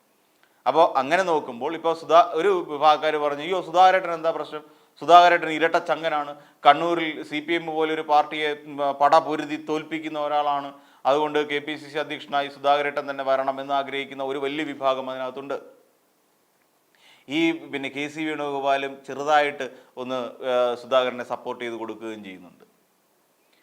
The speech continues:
അപ്പോ പിന്നെ അപ്പോഴേക്ക് വി ഡി സതീശൻ്റെ പക്ഷം പറയുന്നു, "പറ്റില്ല", സുധാകരൻ്റെ പ്രശ്നങ്ങളെക്കുറിച്ച് പറയുന്നു. ആ, അതോടൊപ്പം തന്നെ ഈ കെ സുധാകരൻ്റെ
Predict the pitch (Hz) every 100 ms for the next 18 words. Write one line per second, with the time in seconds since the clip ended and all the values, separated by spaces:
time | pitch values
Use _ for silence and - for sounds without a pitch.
0 | - 139 170 170 - - 160 165 175 160
1 | 151 165 165 156 156 160 165 160 156 160
2 | 156 156 151 160 151 151 147 151 151 156
3 | 156 110 - - _ _ - 131 151 156
4 | 156 147 143 156 156 156 156 147 151 156
5 | 160 156 139 110 _ _ - 139 147 143
6 | 160 160 165 165 170 156 156 160 165 170
7 | 170 170 165 170